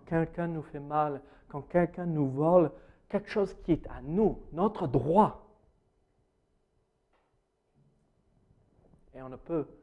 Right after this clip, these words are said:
plus rien faire, qu'est-ce qu'il faut faire ?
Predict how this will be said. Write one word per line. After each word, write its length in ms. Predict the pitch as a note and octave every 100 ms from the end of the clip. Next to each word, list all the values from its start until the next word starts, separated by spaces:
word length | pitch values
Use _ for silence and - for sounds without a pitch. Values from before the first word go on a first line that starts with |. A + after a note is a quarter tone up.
| _
plus 160 | - D3+
rien 260 | C3+ B2+ A#2+
faire, 300 | D3 D#3+ E3 - - - - - - - - - _ _ - -
qu'est-ce 180 | C#3+ -
qu'il 120 | C3
faut 140 | -
faire ? 280 | - C#3+ D3